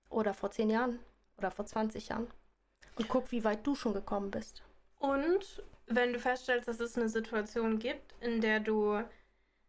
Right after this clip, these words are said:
Speaker 2: ähm, schon mal weiter bist, als du früher warst, dann überleg dir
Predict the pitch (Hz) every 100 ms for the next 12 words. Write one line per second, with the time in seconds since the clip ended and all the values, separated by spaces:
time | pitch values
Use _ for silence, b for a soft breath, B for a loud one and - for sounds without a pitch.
0 | _ _ _ _ _ _ _ _ _ _
1 | - 240 233 226 220 220 214 214 - 240
2 | 233 220 214 208 185 - - - 214 240
3 | - 247 226 220 220 247 285 - - 247
4 | 220 - 220 - 240 220 202 214 190 254
5 | 339 - - 233 233 226 220 247 - -
6 | - 233 226 226 220